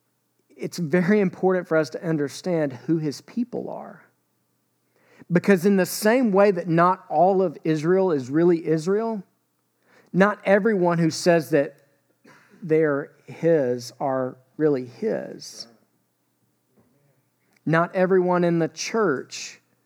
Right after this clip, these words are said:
who claims to be a Christian is a Christian. Like,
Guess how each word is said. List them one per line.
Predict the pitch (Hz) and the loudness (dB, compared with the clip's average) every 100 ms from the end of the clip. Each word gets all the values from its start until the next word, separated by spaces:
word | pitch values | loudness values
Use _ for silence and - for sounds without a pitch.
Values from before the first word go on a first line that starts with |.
| _ _ _ _ _ _ _ _ | _ _ _ _ _ _ _ _
who | 180 | -12
claims | - 170 165 - | -2 0 0 0
to | |
be | 160 | -2
a | 151 | -2
Christian | - 226 208 - 123 117 120 139 _ _ _ _ _ _ _ _ _ - | -4 -6 -6 -6 -8 -6 -10 -12 _ _ _ _ _ _ _ _ _ -14
is | 135 | -12
a | 156 | -10
Christian. | - 220 - - 135 151 | -6 -6 -6 -10 -10 -6
Like, | 160 147 | -4 -4